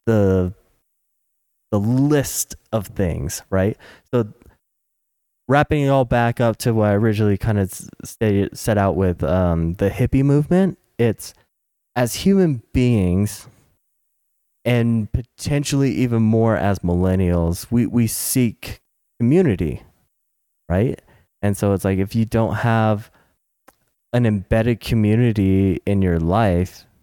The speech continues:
more often than not, you'll go try to find one. You'll, you'll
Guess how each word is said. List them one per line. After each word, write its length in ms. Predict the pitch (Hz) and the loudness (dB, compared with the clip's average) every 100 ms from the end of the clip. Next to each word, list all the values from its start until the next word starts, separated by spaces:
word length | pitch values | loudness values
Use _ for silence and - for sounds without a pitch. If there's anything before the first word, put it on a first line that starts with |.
| _ - | _ -6
more 180 | 127 117 | 0 2
often 380 | 113 175 - 107 | 2 0 0 -2
than 180 | 98 95 | 0 2
not, 480 | 135 120 92 - - _ _ _ _ _ | 2 2 0 -2 -8 _ _ _ _ _
you'll 140 | 104 107 | -2 -2
go 320 | - 175 123 - | 0 0 -2 -6
try 240 | - 143 | -2 -2
to 120 | 107 - - | -2 -6 -6
find 340 | 107 95 92 | -4 -2 -2
one. 320 | 82 80 82 - _ | -2 -2 -2 -6 _
You'll, 240 | 107 107 - | -4 -2 -2
you'll 280 | 90 107 95 | -2 -2 -2